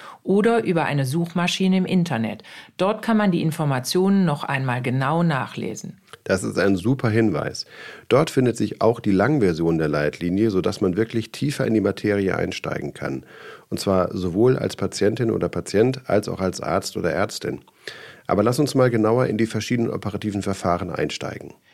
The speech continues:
Speaker 1: Naja, es gibt, wie du schon sagst, verschiedene operative Verfahren zur Behandlung der Adipositas. Vielleicht am bekanntesten sind das sogenannte Magenband oder auch der Schlauchmagen.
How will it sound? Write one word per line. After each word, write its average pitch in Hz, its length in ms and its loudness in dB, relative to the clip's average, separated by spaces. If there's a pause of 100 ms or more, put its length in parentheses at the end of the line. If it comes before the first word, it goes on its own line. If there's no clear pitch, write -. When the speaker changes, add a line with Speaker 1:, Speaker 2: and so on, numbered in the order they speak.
(140)
Speaker 1:
Naja, 226 400 2
es - 120 -10
gibt, 220 280 0
wie 190 80 2
du 180 100 4
schon 170 220 0
sagst, 170 300 0
verschiedene 156 540 2
operative 117 520 -4
Verfahren 160 580 0
zur 185 180 0
Behandlung 156 540 0
der 147 160 2
Adipositas. - 880 -6 (160)
Vielleicht 185 460 2
am 170 140 2
bekanntesten 220 720 2
sind 190 240 4
das 175 160 0
sogenannte 147 500 0
Magenband 175 960 0
oder 165 280 2
auch 170 140 -2
der 190 120 2
Schlauchmagen. 113 880 -2